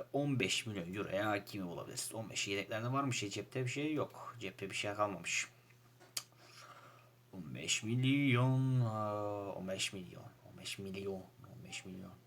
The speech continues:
Dolberg. Dur ya, şöyle gel ha. Rafinha, Cadiz, Bruno Fernandes, yüz on dokuz.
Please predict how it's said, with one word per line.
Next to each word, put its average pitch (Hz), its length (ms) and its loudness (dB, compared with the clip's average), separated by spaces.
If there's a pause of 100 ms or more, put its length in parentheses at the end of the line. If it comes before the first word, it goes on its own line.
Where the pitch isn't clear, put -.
(1160)
Dolberg. 120 1040 4 (4000)
Dur 92 120 -8
ya, 87 140 -12
şöyle 87 200 -12
gel 90 160 -10
ha. 90 180 -14 (480)
Rafinha, 104 1040 0 (100)
Cadiz, 92 420 -8
Bruno 85 380 -14
Fernandes, 101 1300 -6
yüz - 380 -14
on 87 160 -8
dokuz. - 580 -12